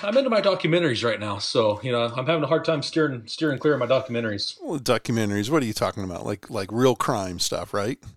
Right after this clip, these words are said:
Speaker 1: Oh, yeah.
Speaker 2: Yeah, it's not like you're watching documentaries on how to split the atom.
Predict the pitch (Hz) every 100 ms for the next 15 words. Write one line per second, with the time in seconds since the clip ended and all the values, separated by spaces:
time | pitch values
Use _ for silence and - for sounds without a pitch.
0 | _ _ _ 123 180 120 - _ - -
1 | - - - 87 139 - 156 135 120 123
2 | 117 113 - 117 117 110 127 117 107 107
3 | 98 107 95 127 101 - 139 110 98 98
4 | 101 82 90